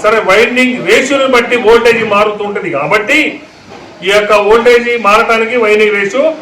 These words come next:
కానీ ఎక్కడైతే ఏ సైడ్ నుంచి విద్యుత్ ఉత్పత్తి ప్రసారం అవుతుంటుందో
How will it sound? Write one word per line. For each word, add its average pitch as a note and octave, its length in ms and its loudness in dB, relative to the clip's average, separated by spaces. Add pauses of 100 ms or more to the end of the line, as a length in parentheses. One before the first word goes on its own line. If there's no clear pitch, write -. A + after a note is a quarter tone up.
(140)
కానీ E3+ 540 2 (260)
ఎక్కడైతే B3 840 2
ఏ A3 180 4
సైడ్ A#3 320 0
నుంచి A#3 240 0
విద్యుత్ A3 400 -8
ఉత్పత్తి - 400 -4
ప్రసారం A3 440 0
అవుతుంటుందో A3 720 2